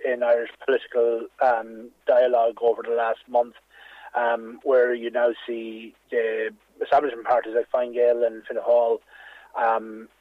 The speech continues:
addressing, uh, immigration as an issue, um, taking, uh, opposite stance, um,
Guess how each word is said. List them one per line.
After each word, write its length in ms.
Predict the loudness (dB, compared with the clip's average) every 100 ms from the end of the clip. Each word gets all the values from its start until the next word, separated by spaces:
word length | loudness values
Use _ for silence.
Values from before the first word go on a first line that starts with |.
| _ _ _ 0
addressing, 760 | 2 4 2 0 -10 -10 -14 -16 -8 -2
uh, 180 | 0 0
immigration 760 | -2 -2 2 2 2 -2 -4 -4
as 120 | -2
an 120 | -4
issue, 600 | -4 -2 0 0 0 0 0
um, 400 | 0 0 -2 -14 -18 -20 -20 -20 -10 0
taking, 440 | 0 0 -2 -2
uh, 480 | -2 0 2 4 4 2 -4 _ _ _ _ -20 -6
opposite 520 | 0 2 2 2 -2 -2 -10 -14 -2
stance, 380 | 0 2 0 -10 -20 -20 -20 -10
um, 440 | -4 -4 -6 -12